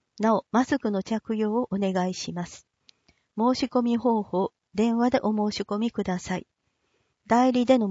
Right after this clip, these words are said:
申し込みはできません。申し込み期間、九月五日月曜日から八日木曜日、午前九時から午後五時。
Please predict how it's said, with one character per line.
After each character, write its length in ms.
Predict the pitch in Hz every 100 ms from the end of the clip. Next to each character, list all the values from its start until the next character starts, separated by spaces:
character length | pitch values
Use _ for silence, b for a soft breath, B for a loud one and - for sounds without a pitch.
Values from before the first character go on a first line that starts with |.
| 202
申 40 | 208
し 80 | 214
込 140 | 202
み 120 | 220
は 80 | 269
で 140 | 208
き 140 | 185 180
ま 120 | 175
せ 160 | - 185
ん。 80 | - _ _ _ _ _ -
申 180 | 220 254
し 120 | -
込 140 | 254
み 120 | 233
期 160 | 220 220
間、 240 | - 180 - _ _
九 140 | 240
月 300 | 262 254 -
五 200 | 214 -
日 160 | - 202
月 320 | 214 - 240
曜 180 | 247 226
日 80 |
か 200 | 180 190
ら 160 | 196 208
八 240 | 196 220 220
日 180 | - 254
木 260 | 208 - 202
曜 220 | 196 175
日、 160 | 165 - B B B B
午 160 | - 214
前 240 | 254 240
九 160 | 208 254
時 140 | 226
か 160 | - 190
ら 120 | 220 -
午 160 | 220
後 140 | 214 165
五 160 | 190
時。 200 | 190 -